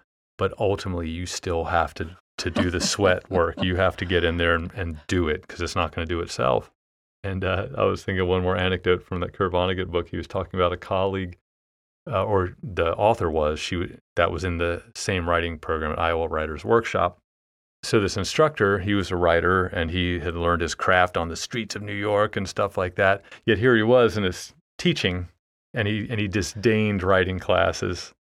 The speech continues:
Speaker 1: He's like, like, "What are you guys even doing here? You should be out there," you know, and giving them hell, but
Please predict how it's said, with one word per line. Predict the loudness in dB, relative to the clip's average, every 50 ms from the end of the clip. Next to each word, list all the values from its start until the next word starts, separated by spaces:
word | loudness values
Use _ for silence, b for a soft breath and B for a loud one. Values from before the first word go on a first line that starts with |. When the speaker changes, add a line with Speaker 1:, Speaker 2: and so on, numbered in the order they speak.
| _
Speaker 1:
He's | -8 -6 -6
like, | -4 0 2
like, | 2 2 2 2
"What | 0 0
are | 0
you | 0 2
guys | 2 2 2 2 0
even | -2 -4 -4 -2 2
doing | 4 6 6 6 6 6
here? | 6 6 6
You | 4 4
should | 2 -2 -4 0
be | 2 4
out | 4 4 4 4 2
there," | 2 4 4 4 4 4 2
you | 2 2 2
know, | 2 4 6 6 6 6
and | 6 4 0 -2 -6 -12 _ _ _ _
giving | 2 4 4 4
them | 4 4
hell, | 6 6 6 6 8
but | 6 4 2